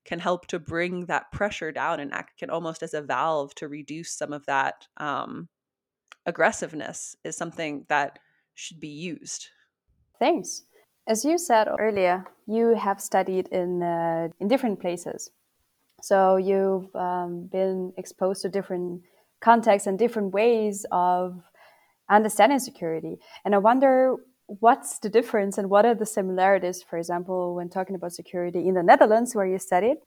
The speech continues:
Speaker 2: before, and, um, and in the U S?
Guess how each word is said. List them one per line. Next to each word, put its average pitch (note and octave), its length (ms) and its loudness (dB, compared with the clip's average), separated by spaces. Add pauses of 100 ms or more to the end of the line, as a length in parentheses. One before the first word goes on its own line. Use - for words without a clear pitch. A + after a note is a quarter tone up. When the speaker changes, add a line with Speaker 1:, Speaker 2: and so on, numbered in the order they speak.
Speaker 2:
before, G3 340 4 (260)
and, F#3+ 760 8
um, F3+ 640 0 (200)
and G3+ 200 2
in G#3+ 160 -2
the G3 80 2
U F#3+ 60 6
S? - 380 -2